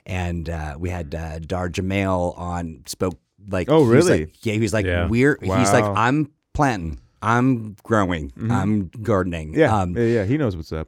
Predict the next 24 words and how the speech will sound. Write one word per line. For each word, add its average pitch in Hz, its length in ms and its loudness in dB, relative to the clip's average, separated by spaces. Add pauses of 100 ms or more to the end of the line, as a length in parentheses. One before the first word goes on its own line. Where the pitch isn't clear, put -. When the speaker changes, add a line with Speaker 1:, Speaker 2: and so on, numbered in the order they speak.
Speaker 1:
One 151 240 0
thing, 185 300 0
uh, 92 380 0
that 104 120 2
I 101 40 0
wanna 101 180 2
say 113 180 0
to 92 60 0
you, 90 500 4
um, 87 420 2
and, 92 300 0
and 92 400 0
I 98 80 0
know 95 180 2
that 87 120 0
we 90 120 2
don't 87 160 -2
have 92 260 -2
all 123 180 0
the 113 80 0
time 92 240 0
in 87 40 0
the 85 80 0
world, 80 440 0